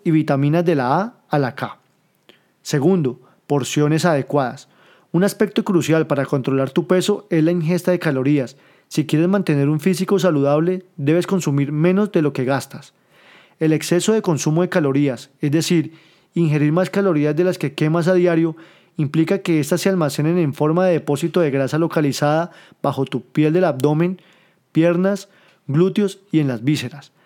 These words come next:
Por eso, es importante que controles las porciones de lo que ingieres, sea para bajar de peso o para aumentar el porcentaje de masa muscular. Tercero,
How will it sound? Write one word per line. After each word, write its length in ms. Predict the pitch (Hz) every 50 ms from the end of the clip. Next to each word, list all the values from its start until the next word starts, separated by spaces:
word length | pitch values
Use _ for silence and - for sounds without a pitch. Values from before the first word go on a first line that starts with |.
| _ _ _ _ _ _ _
Por 180 | - 143 147 151
eso, 300 | 160 147 156 160 165 160 - - - _ _ _ _ -
es 160 | 180 156 -
importante 560 | 214 202 - 220 185 151 165 156 147 147 185
que 100 | 190 196
controles 440 | - 156 147 123 - 139 143 147 165
las 140 | 185 190 190
porciones 440 | - 151 123 - - 143 151 170 175
de 80 | 190
lo 120 | 190 170 -
que 120 | - 135
ingieres, 560 | 120 107 113 156 170 175 202 214 202 - _ _ _ - - -
sea 240 | - - - 165 160
para 160 | 165 202 208
bajar 300 | 202 185 147 131 139 131
de 100 | 139 156
peso 420 | 156 156 180 190 180 - 220 233 - _ _ -
o 100 | 165 143
para 180 | 165 160 156
aumentar 400 | 147 135 135 127 117 - 135 135
el 100 | 151 143
porcentaje 600 | 147 180 165 - 143 127 117 151 156 156 170 196
de 100 | 185 165 139
masa 220 | 139 123 - 143
muscular. 560 | 151 160 151 - - 131 131 131 120 107 - _ _ _ _ _ _ _ _ _ _ _ _ _ -
Tercero, 520 | 147 139 135 - - 165 165 139 113 -